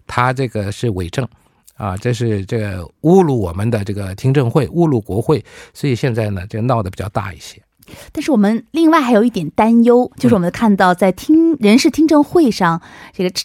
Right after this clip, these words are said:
Speaker 2: 朝野发生了很大的分歧嘛。
Speaker 1: 嗯。
Speaker 2: 在分歧的过程中呢，它是不是会使现在的这个政局进一步的恶化？因为可能我们看到这个国会刚刚的走上正轨，那它会不会给国会增添什么变数呢？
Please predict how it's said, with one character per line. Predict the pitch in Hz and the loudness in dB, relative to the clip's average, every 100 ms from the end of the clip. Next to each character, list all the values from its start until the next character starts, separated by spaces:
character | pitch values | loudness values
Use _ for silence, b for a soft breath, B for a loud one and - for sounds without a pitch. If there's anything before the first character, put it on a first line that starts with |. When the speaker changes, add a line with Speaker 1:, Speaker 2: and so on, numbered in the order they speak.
| _ | _
Speaker 2:
朝 | - 208 | 0 2
野 | 247 233 165 156 | 4 4 2 0
发 | 175 220 | -2 -2
生 | - | -2
了 | - | -4
很 | 165 | -2
大 | 185 | -2
的 | 185 | 0
分 | - 285 | 2 2
歧 | 302 - | 2 -2
嘛。 | 160 170 - | -4 -8 -2
Speaker 1:
嗯。 | 165 120 | 0 2
Speaker 2:
在 | 294 | 2
分 | 381 | 0
歧 | 415 262 | 0 0
的 | |
过 | 262 277 | 2 2
程 | 240 202 | 2 2
中 | 240 262 | 4 4
呢， | 240 - B | 4 0 B
它 | - | -6
是 | - - 392 | -4 -2 -2
不 | - 247 | 0 -2
是 | - 285 262 | 0 0 0
会 | - 269 240 220 | 2 4 4 4
使 | - - 185 | 0 -4 -4
现 | - 277 240 | 0 2 2
在 | 233 | 2
的 | 202 | -2
这 | 190 | -4
个 | 202 | -4
政 | 440 359 | 2 2
局 | 226 - 180 | 2 0 -4
进 | 196 - 214 | -4 -2 0
一 | |
步 | 214 | 0
的 | 240 - | -2 -2
恶 | 370 277 | 0 0
化？ | 170 - 160 - B B B | -2 -4 -4 -6 B B B
因 | 339 | 0
为 | |
可 | - 208 | 2 2
能 | 208 | 4
我 | 185 | 2
们 | |
看 | - 294 247 | 0 0 2
到 | 202 185 175 B B | 4 2 0 B B
这 | - | -6
个 | 214 | -2
国 | - 196 | 2 2
会 | 262 403 359 | 4 2 2
刚 | - 339 392 | 0 -4 -2
刚 | 403 392 | -2 0
的 | 349 | 2
走 | - 170 | 2 0
上 | 185 196 | -2 -4
正 | 208 359 254 | -2 2 2
轨， | - 165 165 - | 2 -2 -4 -2
那 | 202 | 2
它 | 202 | 2
会 | - | 2
不 | 190 | 2
会 | 196 202 175 B B | 2 0 0 B B
给 | 196 | 0
国 | - 180 | 2 0
会 | 214 349 | 2 2
增 | 269 226 | 2 0
添 | 220 208 | 0 -2
什 | 208 | -2
么 | 165 | -6
变 | - 359 247 | -2 -2 -2
数 | - - | -6 -10
呢？ | - | -14